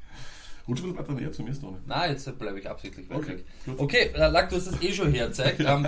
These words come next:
Speaker 2: leider Gottes, nächstes Spiel, Saints gegen Wags und wir haben den Mini-Markus diese Woche nicht, weil es gibt auch solche armen Schweine, die müssen am Nationalfeiertag arbeiten.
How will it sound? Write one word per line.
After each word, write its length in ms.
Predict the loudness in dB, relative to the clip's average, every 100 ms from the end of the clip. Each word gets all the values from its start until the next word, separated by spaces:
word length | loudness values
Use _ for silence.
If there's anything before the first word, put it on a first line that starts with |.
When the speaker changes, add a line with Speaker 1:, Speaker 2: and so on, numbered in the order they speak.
| 0
Speaker 2:
leider 280 | 2 4 6
Gottes, 440 | 4 0 0 -2 0
nächstes 280 | -2 -2 -6
Spiel, 340 | -4 -4 -4
Saints 360 | 0 0 0 -4
gegen 240 | -4 0
Wags 280 | 0 0 -2
und 120 | -2
wir 100 | 2
haben 160 | 2 2
den 140 | 0 0
Mini-Markus 520 | 0 0 0 -2 -4
diese 260 | -4 -2
Woche 200 | -2 0
nicht, 440 | 2 4 2 0 -2
weil 180 | 0 0
es 200 | -2 -4
gibt 220 | -4 -2
auch 80 | -2
solche 400 | -2 -2 -2 -4
armen 220 | -4 -4
Schweine, 300 | -4 -4 -6
die 80 | -8
müssen 200 | -8 -6
am 100 | -6
Nationalfeiertag 840 | -6 -6 -6 -6 -6 -6 -6 -6
arbeiten. 520 | -2 0 0 2 0